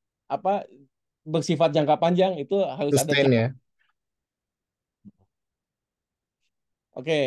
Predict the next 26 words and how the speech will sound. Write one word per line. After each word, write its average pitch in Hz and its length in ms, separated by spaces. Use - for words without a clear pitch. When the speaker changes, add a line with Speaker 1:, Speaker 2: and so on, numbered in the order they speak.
Speaker 1:
yang, 156 160
eh, 151 280
Posci 160 400
dan 165 100
model 147 280
Adkar 147 480
ini 185 400
su-, - 340
untuk, 151 720
eh, 139 300
produk 147 300
rilis 156 240
yang 147 120
deliverable 135 520
Scrum 202 420
bisa, 190 360
bisa 135 380
atau 135 240
bisa 147 200
untuk 139 120
project 131 240
yang 139 160
continuous 143 360
improvement 139 320
project, 131 380
eh, 147 640